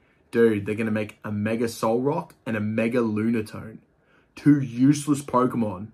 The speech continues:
that are gonna have a use." Like, such a cool idea. Nothing. Just stopped. Why?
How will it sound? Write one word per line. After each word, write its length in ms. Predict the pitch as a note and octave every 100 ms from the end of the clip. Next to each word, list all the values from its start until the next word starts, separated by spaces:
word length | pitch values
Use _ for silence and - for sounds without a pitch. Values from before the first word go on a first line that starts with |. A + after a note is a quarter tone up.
| _
that 100 | A2
are 60 | A2+
gonna 160 | A2
have 120 | A2 G#2+
a 40 |
use." 500 | G2+ G#2 - - -
Like, 200 | - E3+
such 260 | - A#3 A3+
a 40 |
cool 260 | D#3+ - D#3
idea. 160 | B2+ - _ _ _ _ -
Nothing. 440 | A#2+ A#2+ G#2 F2 -
Just 200 | - A2
stopped. 520 | - A#2+ G2+ F#2+ - - _ _ _ _ _ _ _ -
Why? 800 | G#2+ G#2+ B2 C#3+ C3 F#2+ -